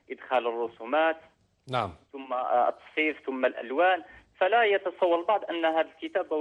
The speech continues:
Speaker 1: موجود هكذا مباشرة. ممكن يعني في مرحلة من هذه المراحل، آه، حدث هذا ال-، آه، الخلل. والخلل كما قلت أعود إلى مسألة المعلم. المعلم كما تفضل يعني أحد الأساتذة قضية التكوين وكذا،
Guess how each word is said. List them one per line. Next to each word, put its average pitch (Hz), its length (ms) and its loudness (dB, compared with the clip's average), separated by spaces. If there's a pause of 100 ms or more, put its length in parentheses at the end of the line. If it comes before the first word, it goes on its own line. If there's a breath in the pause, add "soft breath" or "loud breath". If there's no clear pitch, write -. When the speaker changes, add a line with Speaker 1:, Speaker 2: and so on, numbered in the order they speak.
(200)
Speaker 1:
موجود 139 380 -4
هكذا 117 400 0
مباشرة. 113 600 -2
ممكن 247 340 -4
يعني 190 380 -4 (300)
في 170 180 2
مرحلة 175 440 2
من 156 160 -2
هذه 151 320 -2
المراحل، 123 540 -2 (440 soft breath)
آه، 165 140 -2
حدث - 260 -4 (140)
هذا 123 180 -2
ال-، 110 120 -6
آه، 110 360 -4
الخلل. 208 440 -2 (360 soft breath)
والخلل 160 800 2
كما 147 180 0
قلت 160 420 -4 (100)
أعود 151 340 2
إلى 143 220 -4
مسألة 131 380 -6 (100)
المعلم. 127 500 -2 (300)
المعلم 131 720 0
كما 131 260 0
تفضل 123 460 0
يعني 113 280 -4
أحد - 180 -12
الأساتذة 123 520 -4
قضية 120 360 -2 (160)
التكوين 120 360 -8
وكذا، 185 380 -2